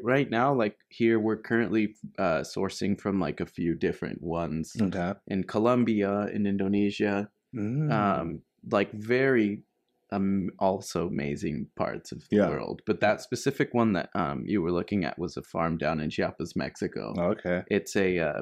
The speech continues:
Speaker 1: bird-friendly certified farm, and, and they have, um, basically, like, it just means that the tree's canopy is at a certain height and it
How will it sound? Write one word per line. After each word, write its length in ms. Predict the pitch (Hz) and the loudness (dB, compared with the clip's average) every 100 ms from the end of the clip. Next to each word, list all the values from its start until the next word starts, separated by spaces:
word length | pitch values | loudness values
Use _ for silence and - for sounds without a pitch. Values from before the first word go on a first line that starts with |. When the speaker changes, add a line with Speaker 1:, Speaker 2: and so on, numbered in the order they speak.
| - | 0
Speaker 1:
bird-friendly 540 | 113 107 - 101 101 | 0 0 0 2 2
certified 640 | 95 98 95 95 - 71 - | 0 0 0 0 -2 -4 -4
farm, 420 | 90 76 71 71 | -4 -2 -2 -2
and, 200 | 67 60 - | -4 -6 -8
and 220 | 82 76 | -6 -6
they 80 | 67 | -6
have, 380 | - - - - | -8 -8 -8 -6
um, 380 | - - - - _ _ _ _ _ _ _ _ _ | -8 -6 -10 -12 _ _ _ _ _ _ _ _ _
basically, 500 | 113 110 113 110 104 | 0 2 0 4 4
like, 360 | 92 90 - - | 6 2 -2 -2
it 80 | 113 | -2
just 220 | 107 110 113 | 0 0 4
means 360 | 107 110 107 | 4 4 0
that 200 | 113 - | -8 -4
the 380 | 107 85 73 65 - _ - | 2 2 2 0 -6 _ -6
tree's 680 | - 113 113 113 101 95 - _ | 0 2 4 2 -2 -6 -18 _
canopy 520 | - 120 120 110 120 | -2 2 2 2 2
is 140 | 120 107 | 2 2
at 120 | 90 | 0
a 60 | 90 | 0
certain 340 | - 95 92 | 0 0 -2
height 380 | - 95 101 - 214 | 0 2 2 2 0
and 120 | |
it 120 | 208 | 0